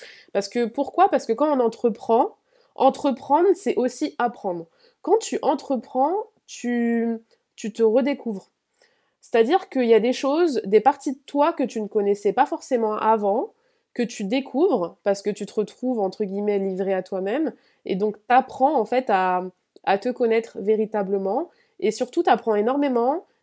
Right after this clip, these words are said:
et puis t'as des projets de vie qui sont très clairs, t'aspires à plus, t'as beaucoup plus d'ambition que la moyenne des personnes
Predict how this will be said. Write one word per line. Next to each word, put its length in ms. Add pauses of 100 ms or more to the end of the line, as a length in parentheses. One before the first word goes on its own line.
(120)
et 120
puis 260
t'as 120
des 140
projets 380
de 120
vie 300
qui 120
sont 300
très 260
clairs, 460 (300)
t'aspires 440
à 100
plus, 480
t'as 120
beaucoup 260
plus 220
d'ambition 460
que 60
la 100
moyenne 280
des 120
personnes 500